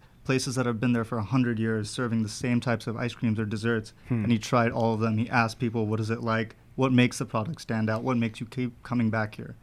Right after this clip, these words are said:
Speaker 2: Hmm.
Speaker 1: And, um, that was a, a big part of our research and development process.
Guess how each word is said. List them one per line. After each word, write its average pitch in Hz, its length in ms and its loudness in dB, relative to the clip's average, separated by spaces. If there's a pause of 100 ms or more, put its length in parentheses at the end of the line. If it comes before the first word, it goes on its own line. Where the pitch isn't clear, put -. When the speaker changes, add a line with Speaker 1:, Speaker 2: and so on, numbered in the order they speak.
(160)
Speaker 2:
Hmm. 110 240 0 (120)
Speaker 1:
And, 113 200 0
um, 104 240 2
that 127 100 6
was 135 140 6
a, 120 100 2 (220)
a 123 80 -2
big 127 240 2
part 123 160 2
of 110 100 0
our 110 80 2
research 107 400 -4
and 113 80 -4
development 110 400 -4
process. - 500 -12